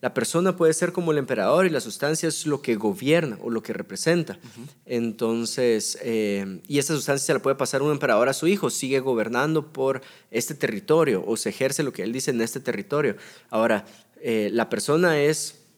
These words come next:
Speaker 1: ¿verdad? El emperador y la sustancia es como que lo que ejerce.
Speaker 2: El imperio, digamos, ¿no?
Speaker 1: El imperio. Y entonces la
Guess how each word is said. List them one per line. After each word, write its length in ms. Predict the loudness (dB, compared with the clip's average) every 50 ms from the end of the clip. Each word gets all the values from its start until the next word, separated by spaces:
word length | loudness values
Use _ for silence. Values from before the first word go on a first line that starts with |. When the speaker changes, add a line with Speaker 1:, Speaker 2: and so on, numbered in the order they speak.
| -16
Speaker 1:
¿verdad? 280 | -10 -6 -4 -2 -2 0
El 80 | 0
emperador 420 | 0 0 0 0 2 4 4 4 4
y 40 | 2
la 80 | 0
sustancia 580 | 0 -2 -6 -6 -2 -2 -2 -2 -2 -2 -2 -2
es 240 | -2 -2 -6 -10 -12
como 300 | -12 -10 -10 -10 -10 -12
que 100 | -12 -14
lo 160 | -14 -14 -14
que 100 | -14 -14
ejerce. 440 | -10 -6 -4 -2 -2 -2 -4 -10 -14 -16
Speaker 2:
El 120 | -14 -14 -12
imperio, 400 | -8 -2 2 2 2 2 0 -2
digamos, 360 | -4 -8 -10 -12 -14 -16 -8
¿no? 60 | -2
Speaker 1:
El 160 | 0 2 2 2
imperio. 400 | 0 2 2 2 2 2 0 -4 -8 -18 -20 -20 -14 -6
Y 80 | -4 -2
entonces 640 | -2 0 0 0 0 0 0 0 0 -2 -2 -4
la 180 | -2 0 0 0